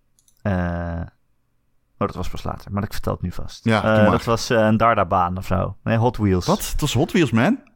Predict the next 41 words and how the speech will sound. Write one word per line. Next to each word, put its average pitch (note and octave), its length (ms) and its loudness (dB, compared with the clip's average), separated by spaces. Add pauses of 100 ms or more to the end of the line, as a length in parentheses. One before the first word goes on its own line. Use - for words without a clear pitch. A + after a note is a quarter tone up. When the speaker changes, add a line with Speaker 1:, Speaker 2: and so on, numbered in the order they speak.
Speaker 1:
Ja, A2 160 2
Hot A2+ 160 2
Wheels. F2+ 180 2
Speaker 2:
Die G#2 100 2
Speaker 1:
Dat - 80 4
Speaker 2:
shit - 20 4
Speaker 1:
was G#2+ 100 4
Speaker 2:
was G2+ 140 4
Speaker 1:
een F#2 60 0
dardabaan. A#3 120 4 (120)
Speaker 2:
gruwelijk. - 260 0 (180)
Speaker 1:
Ja, D3+ 160 2
het B2 120 2
zag C3+ 120 2
er - 60 -2
supercool G#2 420 0
uit. G#2 340 2
Speaker 2:
Ja, B2 80 2
Speaker 1:
Ja. A2+ 240 4
Speaker 2:
die - 100 -6
shit A3+ 160 -6
was E3 100 0
echt - 140 0
Speaker 1:
Ja, - 60 2
Speaker 2:
tof. B2+ 80 6
Speaker 1:
ik A2+ 80 0
werd - 140 -2
er A2+ 60 4
heel A#2 100 4
vrolijk G2 320 4
van. - 140 2
Speaker 2:
Ja, A#2+ 80 6
ik G3+ 100 0
ook. - 280 -2 (100)
Dat B2 160 -4
was D3+ 120 0
echt G3+ 140 0
leuk. C#4 300 0
Speaker 1:
<laughs> - 120 -4 (360)
Speaker 2:
Ja, - 180 -2 (100)
Speaker 1:
Dat - 180 -2